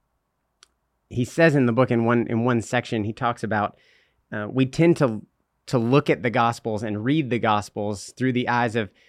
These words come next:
these collections of, of sermons and, and great spiritual teachings and things for us to implement into our life, uh, to live better. And they clearly certainly are. Um, but he talks about his opinion that we've, we fail to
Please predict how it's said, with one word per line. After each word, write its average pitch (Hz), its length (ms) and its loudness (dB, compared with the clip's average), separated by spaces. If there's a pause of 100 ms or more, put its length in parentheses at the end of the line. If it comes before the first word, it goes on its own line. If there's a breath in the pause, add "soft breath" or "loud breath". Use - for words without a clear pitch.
(160)
these 226 220 -2
collections 156 560 0
of, 113 240 -2
of 107 120 -6
sermons 165 760 2
and, 113 300 -2
and 107 300 -4
great 120 360 -2 (260)
spiritual 117 460 -2
teachings 160 640 2
and 110 160 -2
things 147 260 -2
for 139 140 0
us 135 100 0
to - 140 -8
implement 127 640 0
into 127 240 -2
our 110 160 0
life, 117 480 2 (420 soft breath)
uh, 101 280 -4
to 123 120 -10
live 120 260 -2
better. 104 480 0
And 135 280 0 (340)
they 135 120 4
clearly 131 500 4
certainly 120 420 0
are. 95 440 0 (520)
Um, 117 280 0
but 135 100 0
he 139 40 0
talks 175 240 2
about 156 380 2 (920)
his 170 260 4
opinion 139 440 4
that 131 60 2
we've, 131 240 0
we 135 120 4
fail 160 540 2
to 127 460 2